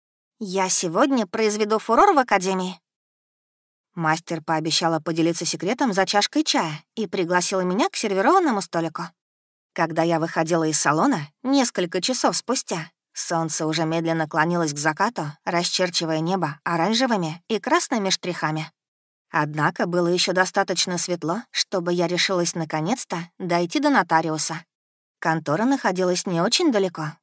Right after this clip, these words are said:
буквально на соседней улице. Сквозь листву призывно сверкала спокойная гладь озера, и я решила сделать небольшой крюк, но пройтись по набережной.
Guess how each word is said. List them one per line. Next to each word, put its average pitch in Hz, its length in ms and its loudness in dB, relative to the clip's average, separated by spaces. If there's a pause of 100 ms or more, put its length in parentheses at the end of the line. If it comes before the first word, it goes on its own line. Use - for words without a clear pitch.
буквально 185 600 4
на 220 120 2
соседней 269 560 2
улице. 175 480 -2 (540)
Сквозь 175 440 0
листву 170 440 -2 (120)
призывно 185 500 2
сверкала 185 460 0
спокойная 254 640 2
гладь 190 280 2
озера, 165 340 0 (340)
и 202 40 -2
я 180 180 0
решила 175 380 0
сделать 170 360 0
небольшой 175 500 0
крюк, 180 400 -4
но 202 220 2
пройтись 190 440 0
по 190 140 4
набережной. 165 640 -2